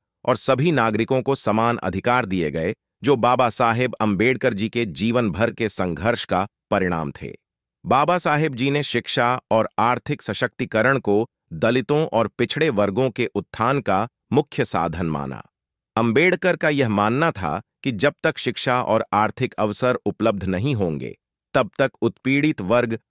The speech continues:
अपने सामाजिक स्थिति से बाहर नहीं निकल पाएंगे। उनका प्रसिद्ध नारा, "शिक्षित बनो, संगठित बनो, संघर्ष करो", इस बात का प्रतीक है कि शिक्षा से ही सामाजिक बदलाव संभव है।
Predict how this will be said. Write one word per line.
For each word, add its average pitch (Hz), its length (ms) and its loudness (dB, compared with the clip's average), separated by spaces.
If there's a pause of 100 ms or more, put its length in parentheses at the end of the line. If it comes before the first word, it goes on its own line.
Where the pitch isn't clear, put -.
(140)
अपने 131 320 0
सामाजिक 123 640 0
स्थिति 127 320 -6
से 131 160 -2
बाहर 95 440 0
नहीं 101 280 -2
निकल 85 260 -2
पाएंगे। 65 580 -8 (680)
उनका 131 300 2
प्रसिद्ध 131 460 -2
नारा, 110 480 0 (220)
"शिक्षित - 440 0
बनो, 110 480 0 (140)
संगठित 135 600 0
बनो, 110 480 0 (100)
संघर्ष 131 560 0
करो", 80 360 -4 (340)
इस 185 160 0
बात 135 260 0
का 120 120 0
प्रतीक 131 460 -2
है 76 300 -6 (460)
कि 131 80 -2
शिक्षा - 460 0
से 143 160 -2
ही 135 200 0
सामाजिक 107 720 0
बदलाव 98 580 0 (180)
संभव 113 500 0
है। 71 220 -10